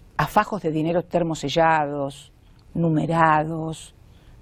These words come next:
que se pueden identificar, todavía la justicia no haya podido determinar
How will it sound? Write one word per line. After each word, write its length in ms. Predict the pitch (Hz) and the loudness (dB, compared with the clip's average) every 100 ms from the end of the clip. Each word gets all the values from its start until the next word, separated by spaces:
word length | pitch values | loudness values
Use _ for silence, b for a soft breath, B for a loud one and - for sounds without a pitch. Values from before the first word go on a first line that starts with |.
| - - - - - - | -20 -20 -20 -20 -20 -6
que 80 | 170 | 0
se 140 | 165 | 0
pueden 240 | 139 180 165 | 4 4 6
identificar, 760 | 160 151 - 151 139 175 208 - _ b b - | 4 2 0 -2 0 -2 -2 -12 _ b b -8
todavía 360 | 160 160 196 | -4 -2 -2
la 80 | 180 | -2
justicia 460 | 165 156 - 180 175 | -4 -6 -6 -4 -4
no 100 | 165 | -4
haya 140 | 165 | -4
podido 340 | 156 165 175 160 | -4 -4 -2 -2
determinar 580 | 156 147 139 156 - | -4 -4 -2 -2 -4